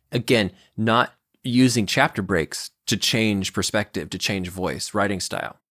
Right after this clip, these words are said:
It does it just mid-sentence, mid-page, mid-paragraph. Like, I couldn't read any line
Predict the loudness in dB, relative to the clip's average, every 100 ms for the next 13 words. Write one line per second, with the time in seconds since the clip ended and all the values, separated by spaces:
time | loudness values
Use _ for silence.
0 | _ -4 2 4 4 2 0 2 4 2
1 | 2 0 -2 -8 -4 0 0 0 0 0
2 | 0 -2 -2 0 0 -2 -6 -10 _ _
3 | _ _ _ _ 0 0 -4 _ 0 2
4 | 2 2 2 2 2 4 4 2 0 -12
5 | _ 4 6 6 6 6 4 2